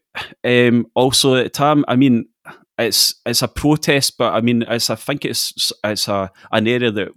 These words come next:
most of us would support. You know, we don't want racism. We don't want racism in football. We don't want racism in any walk of life. And while we're at pains to point out we don't know if there has been any racism taking place, uh, on Saturday,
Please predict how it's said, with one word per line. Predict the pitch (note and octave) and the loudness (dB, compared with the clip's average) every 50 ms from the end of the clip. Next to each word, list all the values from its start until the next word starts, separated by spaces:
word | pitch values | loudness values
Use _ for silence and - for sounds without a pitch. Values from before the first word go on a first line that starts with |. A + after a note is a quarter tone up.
| - | -10
most | - A2 A2 A2+ A#2+ C3+ - - - | -6 -2 0 0 0 0 -2 -4 -6
of | B2+ - | -6 -6
us | A2+ G#2+ - - | -6 -8 -8 -10
would | - F#2+ - | -12 -10 -10
support. | - - - _ - B2 D3 D#3 - - | -12 -12 -12 _ -8 -6 -6 -6 -6 -8
You | A#2+ A#2+ | -8 -6
know, | C#3+ D3 | -6 -6
we | C3 C3+ | -6 -4
don't | A#2 D#3 D3 G#2+ | -4 -4 -4 -4
want | G#2 A#2 C#3+ | -4 -4 -4
racism. | D#3 E3 D#3+ - - E3 D#3 - D#3 B2+ - _ _ _ _ - | -4 -6 -6 -6 -6 -6 -6 -8 -10 -10 -14 _ _ _ _ -8
We | B2 A#2+ | -4 -2
don't | F3 D#3 C3 A#2+ A#2 A#2+ | -2 0 0 -2 -4 -2
want | A#2 A2+ A2 A2 | -2 -2 0 0
racism | A2+ A#2 A2+ - A#2+ G#2+ - A2 G2+ | -2 -4 -4 -4 -6 -6 -6 -6 -8
in | G#2 G2+ | -10 -10
football. | - - E3 - - D#3 D3+ D3 C#3+ - _ _ _ _ _ | -8 -8 -8 -4 -2 0 2 2 0 -2 _ _ _ _ _
We | A2 | -8
don't | G2 A#2+ G#2 F#2 G2 G2+ F#2 | -6 -6 -4 -4 -4 -4 -4
want | D#2+ G#2 G2 F#2+ | -2 -2 -2 -2
racism | G#2 G#2+ G#2 - A2 G2+ - F#2+ G2+ G2 | -2 -4 -4 -6 -8 -8 -8 -6 -6 -4
in | G#2+ | -4
any | C3 D3 D#3 C#3 | -2 -2 -2 -2
walk | A2+ A2 A#2 - - | -2 -2 -4 -4 -8
of | G2+ F#2 - | -10 -8 -6
life. | G#2+ A2 A#2+ A#2 - - - _ _ _ _ _ _ _ - | -4 -4 -4 -6 -8 -14 -20 _ _ _ _ _ _ _ -4
And | A2 A2 G#2+ G#2 - - _ _ - | -4 -2 -2 -4 -6 -10 _ _ -10
while | A#2 A2 C3+ D3+ D3 | -4 -2 0 0 2
we're | C3 A#2+ A#2 A2 G2 - _ _ - | 2 2 0 0 0 -4 _ _ -10
at | G#2+ G#2 E2+ - | -8 -8 -8 -6
pains | - C3+ C#3+ D3+ - - | -4 -4 -4 -4 -4 -8
to | - | -10
point | - - B2 A#2 A2+ A2 | -8 -4 -4 -4 -2 -2
out | A2+ G#2+ G2 | -4 -4 -4
we | G#2 G2+ | -6 -8
don't | - A2 A2 A#2 | -8 -8 -8 -6
know | A2 G#2+ G#2 | -4 -4 -4
if | G#2 G2 - | -4 -6 -6
there | G#2+ F#2+ | -12 -10
has | F#2+ G#2+ A2 B2 C3 - | -6 -4 -4 -4 -4 -4
been | - - A2 G#2+ | -8 -8 -6 -6
any | G#2 A2 G#2+ G#2 G2+ G2 G2 _ _ _ _ _ _ _ _ _ - | -6 -6 -6 -6 -8 -10 -12 _ _ _ _ _ _ _ _ _ -10
racism | A2 A2+ A#2 A2+ G#2+ - A#2 A2 - - G#2 G2+ - | -6 -4 -4 -2 -2 -2 -4 -4 -4 -4 -6 -6 -6
taking | - A#2 G#2+ - A2 G2 | -8 -8 -8 -6 -8 -10
place, | F#2+ - - C3 D3+ E3 D#3+ - - - _ _ - | -8 -8 -6 -4 -4 -4 -4 -6 -8 -8 _ _ -8
uh, | G#2+ A2 A2 A2 G#2+ - | -4 -4 -4 -4 -4 -6
on | - - G#2+ A2 G#2+ G#2 F#2+ - _ - | -8 -8 -6 -6 -6 -6 -8 -12 _ -12
Saturday, | - - A2+ A2+ A2 - - A#2 - B2 A2+ G2+ | -6 -4 -4 -4 -4 -6 -12 -10 -6 -6 -6 -6